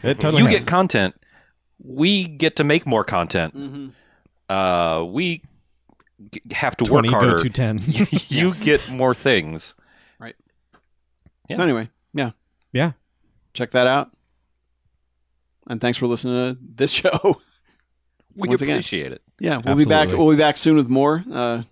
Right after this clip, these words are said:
Speaker 3: big thing I know coming out, God of War between this and next month.
Speaker 1: Yep.
Speaker 3: Anything else?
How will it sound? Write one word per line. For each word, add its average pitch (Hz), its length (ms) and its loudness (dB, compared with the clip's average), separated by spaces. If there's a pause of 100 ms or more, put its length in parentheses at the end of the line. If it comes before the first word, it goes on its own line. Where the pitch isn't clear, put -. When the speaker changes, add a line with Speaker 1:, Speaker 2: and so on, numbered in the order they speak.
(760)
Speaker 3:
big 147 160 -6
thing 147 160 2
I 139 80 2
know 131 180 2
coming 127 240 -2
out, 117 180 -4 (220)
God 123 160 2
of 123 80 -2
War 127 360 0 (240)
between 127 280 -6
this 127 140 -6
and 123 80 -8
next 123 200 -8
month. 127 240 -8 (1400)
Speaker 1:
Yep. 110 100 -2
Speaker 3:
Anything 156 180 -2
else? 147 480 -6